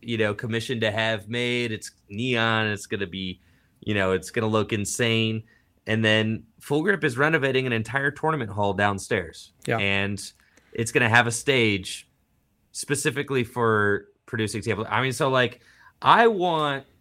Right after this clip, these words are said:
Speaker 1: I want two days a week at Full Grip. I wanna be able to produce, like, lights out content that is, like, the best looking tabletop content anywhere on the internet.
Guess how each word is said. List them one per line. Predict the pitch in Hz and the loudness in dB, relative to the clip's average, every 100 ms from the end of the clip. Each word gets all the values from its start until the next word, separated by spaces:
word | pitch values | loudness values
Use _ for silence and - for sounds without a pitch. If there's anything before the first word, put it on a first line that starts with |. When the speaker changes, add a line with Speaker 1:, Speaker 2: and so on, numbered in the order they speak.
| _ _ _ _ _ _ _ | _ _ _ _ _ _ _
Speaker 1:
I | 131 151 | -2 0
want | 156 135 - - | 0 -2 -6 -8
two | 202 190 | -4 2
days | 196 165 | 2 2
a | 170 | -2
week | 135 104 - - | -4 -6 -8 -10
at | 120 113 | -10 -6
Full | 131 | -8
Grip. | 98 92 87 _ _ _ | -4 -6 -6 _ _ _
I | 107 | -6
wanna | 113 110 | -4 -2
be | 110 | -2
able | 107 107 | -2 -4
to | |
produce, | - 107 104 101 - | -6 -6 -4 -6 -6
like, | 95 90 82 - _ _ _ _ _ _ _ | -4 -2 -6 -16 _ _ _ _ _ _ _
lights | 101 135 143 143 | 2 4 4 4
out | 120 107 | 4 2
content | 113 107 101 107 101 98 | 0 -2 0 -2 -2 -4
that | 113 95 92 - _ | -4 -2 -2 -8 _
is, | - 107 98 | -6 -6 -2
like, | 107 95 - | -2 -2 -6
the | 101 | -6
best | 127 123 - | -2 -2 -2
looking | 123 117 113 | -6 -6 -4
tabletop | 113 101 107 104 98 | -4 -6 -4 -4 -4
content | 104 95 92 95 92 | -4 -4 -2 -4 -2
anywhere | 95 95 101 95 | -4 -2 0 0
on | 90 | -2
the | 87 | -8
internet. | 85 82 80 | -12 -10 -10